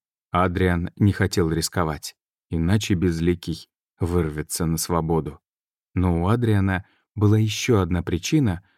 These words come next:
по которой он не мог испытывать к будущему сыну слишком теплых чувств. Причина, которую он малодушно не признавал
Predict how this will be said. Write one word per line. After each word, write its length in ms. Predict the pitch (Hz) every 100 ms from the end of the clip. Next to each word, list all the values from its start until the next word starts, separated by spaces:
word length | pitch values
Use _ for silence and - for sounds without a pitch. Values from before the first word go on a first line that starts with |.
| _ -
по 100 | 101
которой 340 | - 170 147
он 120 | 135
не 100 | 127
мог 220 | 135 165
испытывать 520 | 131 - 123 110 104 92
к 40 |
будущему 560 | 95 104 101 - 90 85
сыну 420 | - 160 135 104 _ -
слишком 580 | - 107 165 - 120 107
теплых 480 | - 104 98 90
чувств. 460 | - 90 82 - - _ _ _
Причина, 600 | 90 87 - 123 120 104 - _ _ -
которую 540 | 107 - 85 82 -
он 180 | - 113
малодушно 680 | 101 95 87 87 127 - 110
не 140 | 104
признавал 680 | 98 98 92 90 87 87 80